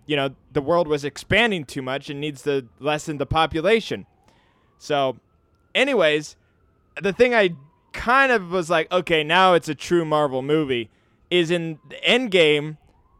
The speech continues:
when Thanos realizes he can't beat the heroes because of this, he's like, "Instead, I'm just gonna destroy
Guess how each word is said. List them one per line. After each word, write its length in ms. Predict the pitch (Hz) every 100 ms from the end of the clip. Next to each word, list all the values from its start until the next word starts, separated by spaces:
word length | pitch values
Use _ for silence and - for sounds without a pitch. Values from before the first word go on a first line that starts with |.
| _
when 140 | - 165
Thanos 440 | 196 214 208 185
realizes 760 | 165 185 190 175 160 165 143 - _ -
he 180 | 143 175
can't 380 | - 170 147 -
beat 260 | 160 196 -
the 100 | 160
heroes 720 | 139 151 175 202 226 202 - _ _ -
because 280 | 151 202 185
of 100 | 196
this, 340 | 226 233 - _ _ _ -
he's 180 | 220
like, 260 | 214 220 190 _ _ _ _ _
"Instead, 500 | 196 175 - 240 226 208
I'm 180 | 175 220
just 160 | 214
gonna 180 | - 214
destroy 540 | 180 170 - 196 190